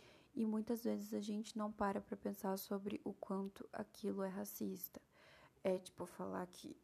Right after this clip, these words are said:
todos os asiáticos são iguais, ou a questão do pastel de flango, ou a questão de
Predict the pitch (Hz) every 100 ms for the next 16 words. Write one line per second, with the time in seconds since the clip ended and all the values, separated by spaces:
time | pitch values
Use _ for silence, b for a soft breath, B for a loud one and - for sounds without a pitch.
0 | - _ - 190 190 202 202 190 190 190
1 | 190 - - - 185 190 233 202 196 214
2 | 208 196 202 - - - B B B B
3 | - - _ - 190 190 190 202 - -
4 | - _ _ - - - 196 - 185 185
5 | 185 185 185 190 214 220 226 220 220 208
6 | 196 190 185 185 - B B B B _
7 | _ 202 190 190 190 196 - - - 185
8 | 185 196 - 190 180 - 196 -